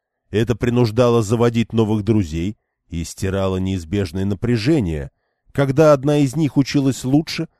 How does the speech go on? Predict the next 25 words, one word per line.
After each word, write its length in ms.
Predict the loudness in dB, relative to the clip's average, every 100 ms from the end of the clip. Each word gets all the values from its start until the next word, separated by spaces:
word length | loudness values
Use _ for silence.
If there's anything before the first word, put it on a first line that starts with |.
| _
или 180 | -4 0
обладала 560 | 0 0 -2 0 -2 -2
большим 540 | -2 0 0 0 -6
потенциалом. 840 | -6 -2 -2 -2 0 0 0 -6 -10 _ _ _ _ -8
Она 300 | -2 0 -2
тоже 320 | -2 -2 -2
свободна 560 | -4 -4 -2 -2 -2 -4
от 80 | -4
занятий 520 | -4 -2 -4 -4 -6
до 140 | -6 -6
полудня 560 | -6 -4 -4 -4 -4
и 200 | -4 -4 _ _ _ _ _ _ _ _ -6
«Твоей 340 | 0 2 2
сестре 540 | -2 -4 -8 -4 -4 -2
придётся 440 | -4 0 0 -2
подождать 540 | -2 0 0 2 0 0
чуть 300 | -2 -2 2
дольше, 420 | 2 2 -2 -6
дитя 400 | -6 -6 -4 -4
моё», 380 | -4 -2 -2 -4 _ _ -14
прервала 480 | -6 -4 -2 -2 0
её 200 | 0 0
Лиане. 540 | 0 -2 -2 -4 -8 -10 _ _ _ _
«Подержи 500 | -2 2 2 0 -6
коня, 400 | -4 -4 -4 -4